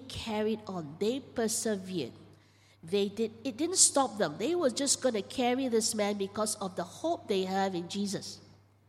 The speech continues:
So they did not give in to the, to discouragement. They saw that. So they decided to push through. And one of the things about faith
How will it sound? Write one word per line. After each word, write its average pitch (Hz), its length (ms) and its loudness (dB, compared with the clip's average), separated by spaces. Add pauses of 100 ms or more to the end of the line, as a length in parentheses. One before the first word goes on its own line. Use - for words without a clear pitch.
(520)
So 247 500 -6 (400)
they 254 160 4
did - 220 -4
not 285 220 4
give 277 280 2
in 302 280 0
to 226 120 4
the, 185 240 4 (240)
to 190 80 6
discouragement. 254 1160 2
They 165 100 0
saw 247 400 8
that. 269 260 4 (360)
So 285 240 4
they 339 140 2
decided 233 680 4 (100)
to 175 100 -4
push - 360 -2
through. 127 200 -8 (480)
And 226 180 4
one 381 140 2
of 480 100 2
the 294 100 4
things 285 540 -2
about 175 300 -2
faith - 560 -2